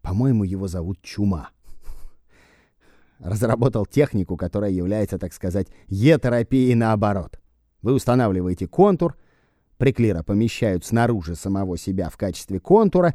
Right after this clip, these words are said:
и этот контур аддитирует все контуры приклира. И все это происходит автоматически. Это очень хорошо. Очень хорошо. Это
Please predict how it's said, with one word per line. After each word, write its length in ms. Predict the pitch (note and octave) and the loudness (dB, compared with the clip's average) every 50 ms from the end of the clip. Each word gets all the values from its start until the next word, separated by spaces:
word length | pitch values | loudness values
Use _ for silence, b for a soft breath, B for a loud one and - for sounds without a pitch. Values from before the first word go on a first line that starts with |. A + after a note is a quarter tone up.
| b b b | b b b
и 80 | b A2 | b 2
этот 280 | A#2+ A#2 - G2+ - | 2 2 2 0 -4
контур 400 | - - F#3+ G#3 G3+ D#3+ E3+ D3+ | 0 2 4 4 6 4 4 2
аддитирует 540 | B2+ A2+ G#2+ G2+ - - D#3+ D#3 C#3+ C3 A2+ | 2 2 0 -2 2 4 4 6 6 4 2
все 200 | - - - A#2+ | 0 -2 -4 -4
контуры 420 | - - B2 A#2+ G#2 - G#2 G#2 F#2 | -2 -2 -2 -2 0 0 -2 -2 -2
приклира. 480 | - G2+ F#2+ - F2 E2+ E2 D2+ C#2+ b b b b | -2 -4 -4 -4 -4 -4 -4 -6 -8 b b b b
И 100 | b G2+ | b -6
все 160 | - - C#3+ | 0 2 2
это 120 | D#3 A#2+ - | 2 2 0
происходит 460 | - G#2 F#2+ - - G#2+ G#2 G2+ F#2+ | -2 -2 -4 -2 -2 -2 -2 0 -2
автоматически. 800 | F#2+ - - A#2 A2+ A2+ G#2 - G#2+ - - D2 - - - _ _ _ _ _ _ _ _ _ _ _ _ _ _ _ - E2 | -4 -4 0 0 0 0 -2 -4 -6 -10 -10 -14 -16 -20 -20 _ _ _ _ _ _ _ _ _ _ _ _ _ _ _ -12 -8
Это 320 | F#2 A2 A#2 A2+ F#2+ F#2+ | -4 -2 0 0 0 -2
очень 320 | F#2+ F#2 F2+ - - E2+ D2 | -4 -4 -4 -6 -8 -12 -14
хорошо. 360 | - C#2+ C#2 C2+ - - - _ _ | -14 -16 -18 -18 -18 -20 -20 _ _
Очень 480 | - F#2 A#2 C#3 D#3+ C#3+ - B2 G#2 F2+ | -2 4 6 6 6 6 4 0 -4 -4
хорошо. 360 | - E2 D#2+ D#2+ - - C#2+ D#2 | -4 -8 -12 -12 -14 -14 -14 -12
Это 240 | E2 - D#2+ D2 | -12 -10 -12 -12